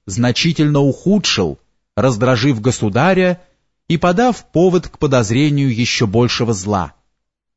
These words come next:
На новом допросе, даже сравнительно лёгком,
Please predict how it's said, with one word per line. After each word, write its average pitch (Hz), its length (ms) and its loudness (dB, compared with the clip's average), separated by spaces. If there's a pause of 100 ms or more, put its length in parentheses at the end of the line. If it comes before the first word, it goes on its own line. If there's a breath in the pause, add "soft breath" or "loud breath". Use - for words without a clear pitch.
(760)
На 117 200 0
новом 160 360 2
допросе, 147 760 0 (300)
даже 123 320 0
сравнительно 127 680 0
лёгком, 120 680 0